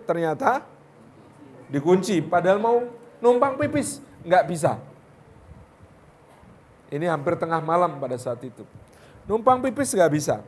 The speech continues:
Padahal yang namanya umat Islam itu kan tumpuan harapannya kalau ada apa-apa ya ke masjid, Pak. Kecuali kami waktu berangkat jadi relawan ke Aceh itu ya,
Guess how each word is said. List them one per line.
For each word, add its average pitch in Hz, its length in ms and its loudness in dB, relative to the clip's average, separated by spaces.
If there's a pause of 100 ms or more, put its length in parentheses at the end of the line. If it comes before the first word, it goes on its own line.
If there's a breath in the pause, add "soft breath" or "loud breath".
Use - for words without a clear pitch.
Padahal 208 320 4
yang 240 220 2
namanya 220 400 0
umat 233 240 2
Islam 247 320 -2
itu 247 100 -6
kan 277 220 -2 (320 loud breath)
tumpuan 247 400 2
harapannya 214 480 2
kalau 262 180 4
ada 196 220 2
apa-apa 220 240 4
ya 233 80 8
ke 240 80 -2
masjid, 247 340 -4
Pak. - 240 -12 (2750)
Kecuali 147 300 4
kami 190 240 6
waktu 170 260 2 (220)
berangkat 143 480 0
jadi 135 160 0
relawan 147 320 0
ke 160 100 -2
Aceh 147 320 -2
itu 160 140 -6
ya, 160 180 -2